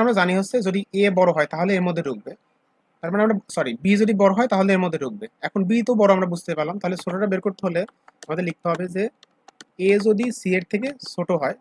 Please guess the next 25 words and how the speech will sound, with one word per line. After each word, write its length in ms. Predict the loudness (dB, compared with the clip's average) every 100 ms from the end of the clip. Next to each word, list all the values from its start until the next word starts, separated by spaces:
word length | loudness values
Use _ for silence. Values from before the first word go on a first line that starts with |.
| -8
তাহলে 200 | -6 -4 -2
আমরা 140 | -4 -8 _ _ _
সি 100 | -4 0
আউট 140 | -2 -2
করে 120 | -4 -4
দেবো 120 | -4
হচ্ছে, 180 | -8 -12 -16 -18 _ _ _ -20 -20 -20 _ -2
এই 80 | 0
হচ্ছে 160 | 0 0 0
আমাদের 160 | 0 -4
ছোট 100 | -6 -6
কালো। 160 | -10 _ _ _ _ _ _ _ _ -20 _ _ _ -18 -16 -16 -18 -20 _ -20 -20 _ _ -20 -20
আচ্ছা, 160 | -20 -18 -18 -18 _ -8
যদি 140 | -2 2 4
না 80 | 4 4
হয় 140 | 2 2
তাহলে 200 | 0 0
হচ্ছে 160 | -2 -4 -4
আমাদের 200 | -4 -6 -8 -8
যে 60 | -8
কাজটা 200 | -8 -8
করবো 160 | -6 -6 -6
সেটা 140 | -6
হচ্ছে 180 | -8 -12 -14
আমরা 140 | -12